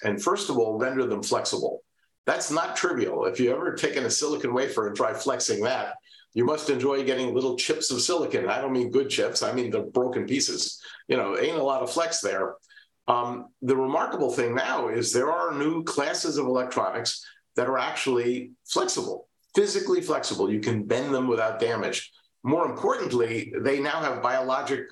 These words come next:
coatings over them that enable you to implant them in incredibly sensitive areas like the brain and extract direct signals. In, in the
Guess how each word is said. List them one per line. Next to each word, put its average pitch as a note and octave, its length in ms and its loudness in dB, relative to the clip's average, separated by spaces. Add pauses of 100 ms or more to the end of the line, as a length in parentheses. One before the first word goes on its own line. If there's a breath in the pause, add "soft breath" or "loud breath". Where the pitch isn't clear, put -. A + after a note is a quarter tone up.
(140)
coatings A#2+ 720 0
over G3 340 2
them - 400 -2 (340 soft breath)
that A#2+ 140 0
enable D3+ 340 0
you C3 120 0
to B2 160 2
implant D3 440 -2
them G#2+ 200 0
in G#2+ 100 0
incredibly A#2+ 640 0
sensitive G#2+ 480 -2
areas A2+ 400 0
like G#2 180 0
the G#2 80 0
brain G#2+ 560 -2 (400 loud breath)
and B2 160 -2
extract C#3 520 -2
direct A#2+ 320 0
signals. - 640 -2 (340 loud breath)
In, C3+ 160 2
in C#3+ 260 0
the B2+ 380 2